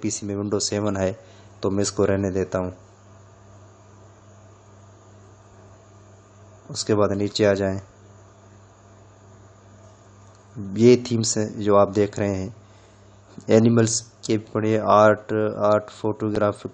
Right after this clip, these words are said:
जैसा कि एनिमल्स को क्लिक करता हूँ मैं। उसके बाद आप कोई सा भी नाम, ये तमाम के तमाम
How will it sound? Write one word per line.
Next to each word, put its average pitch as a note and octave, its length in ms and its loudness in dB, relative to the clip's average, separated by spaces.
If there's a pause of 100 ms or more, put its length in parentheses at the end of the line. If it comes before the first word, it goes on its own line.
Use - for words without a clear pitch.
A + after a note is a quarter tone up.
(140)
जैसा G#2 300 -2
कि G2+ 220 -2
एनिमल्स G#2 380 0
को F#2+ 120 -4
क्लिक F#2 220 -8
करता F#2+ 320 -6
हूँ F#2 120 -8
मैं। F#2 160 -10 (800)
उसके G#2 300 0
बाद G2+ 280 4
आप G2 180 0 (120)
कोई A2+ 180 4
सा A2 180 -2
भी G2+ 140 -2
नाम, G2 300 -2 (1200)
ये G2+ 120 -4
तमाम G#2+ 340 2
के - 140 -16
तमाम G2+ 320 0